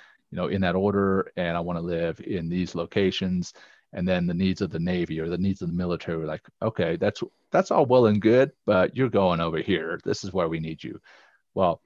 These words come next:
this is your time to define who you are and what you wanna be on the outside.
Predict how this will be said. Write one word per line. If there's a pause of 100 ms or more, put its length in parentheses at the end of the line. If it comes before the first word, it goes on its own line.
(800)
this
is
your
time (380)
to
define
who
you
are (680)
and
what
you
wanna
be (400)
on
the
outside.